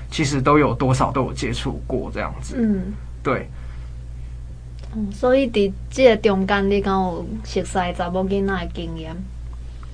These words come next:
Speaker 1: 经验哦，嗯，是较，较少啦。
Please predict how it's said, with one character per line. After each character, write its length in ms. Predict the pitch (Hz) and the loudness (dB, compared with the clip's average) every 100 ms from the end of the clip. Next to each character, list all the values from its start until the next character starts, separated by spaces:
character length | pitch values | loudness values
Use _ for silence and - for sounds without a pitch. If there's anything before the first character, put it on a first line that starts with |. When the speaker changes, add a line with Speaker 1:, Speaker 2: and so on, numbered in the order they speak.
| - | -4
Speaker 1:
经 240 | 156 151 143 | 0 2 4
验 160 | 139 | 6
哦， 500 | 131 131 127 113 113 117 - - - - - - - | 6 6 4 4 0 -4 -8 -12 -12 -10 -10 -10 -6
嗯， 640 | 139 135 131 131 131 131 131 - - - - - - | -2 0 2 4 2 0 -2 -6 -10 -10 -12 -12 -10
是 260 | - - 135 | -8 -4 -2
较， 720 | - 185 180 175 175 175 175 175 - - - - - | 4 12 12 12 12 10 6 0 -10 -10 -10 -10 -8
较 260 | - 170 165 | 4 4 4
少 400 | - 185 143 123 | 4 6 8 6
啦。 240 | 71 82 | 2 -2